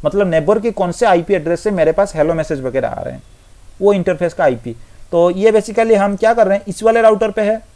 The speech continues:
तो ये basically जब भी कोई hello message भेजेगा तो ये interface से भेजेगा, fast ethernet zero by zero से, तो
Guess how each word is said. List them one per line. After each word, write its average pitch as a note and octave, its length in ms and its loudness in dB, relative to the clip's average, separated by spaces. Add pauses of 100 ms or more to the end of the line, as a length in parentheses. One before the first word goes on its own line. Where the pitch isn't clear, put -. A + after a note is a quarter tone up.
(200)
तो G3 80 2
ये G3 240 2
basically G#3+ 400 0
जब F#3 160 0
भी A3 80 -4
कोई G#3+ 120 0
hello G3 220 0
message G3+ 240 -2
भेजेगा F#3+ 240 0
तो D#3+ 120 0
ये D3+ 220 0
interface G3 420 -2
से G3+ 80 -6
भेजेगा, F#3+ 260 0
fast F#3 280 -2
ethernet F#3 240 -4
zero F#3 240 -2
by F#3 100 0
zero E3+ 200 -6
से, F3 160 -12 (360)
तो - 120 -4